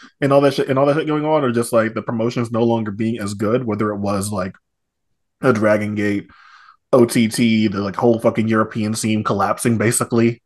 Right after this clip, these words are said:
within itself, and obviously not just 'cause of that, but the mass signings and N X T U K, but, like, everything just, like, really fucking caved in and was, like, for me, which I still think I'm kinda recovering from, is, like,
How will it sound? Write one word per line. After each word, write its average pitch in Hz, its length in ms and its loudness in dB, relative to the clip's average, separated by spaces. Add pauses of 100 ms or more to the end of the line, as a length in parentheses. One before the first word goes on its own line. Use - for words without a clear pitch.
within 113 180 0
itself, 123 480 4
and 107 160 0
obviously 113 320 2
not 110 200 0
just 113 120 -10
'cause 113 120 -2
of 107 80 0
that, 101 280 -4
but 104 140 -8
the 110 60 -8
mass 104 280 -4
signings 107 460 -2
and 98 200 -4
N 110 100 -4
X 98 120 -8
T 110 120 -4
U 98 180 -4
K, 107 400 0 (340)
but, 131 140 6
like, 127 260 4 (640)
everything 233 580 2
just, 160 160 2
like, 143 260 2 (140)
really 165 320 6
fucking 135 440 -4
caved 135 520 0
in 123 400 0
and 127 140 0
was, 117 160 2
like, 117 320 2 (640)
for - 160 0
me, 220 200 4
which 175 180 4
I 131 80 4
still 143 260 4
think 147 140 0
I'm 117 80 -2
kinda 131 220 0
recovering 123 460 0
from, 113 300 -2
is, 110 160 -4
like, 107 240 -2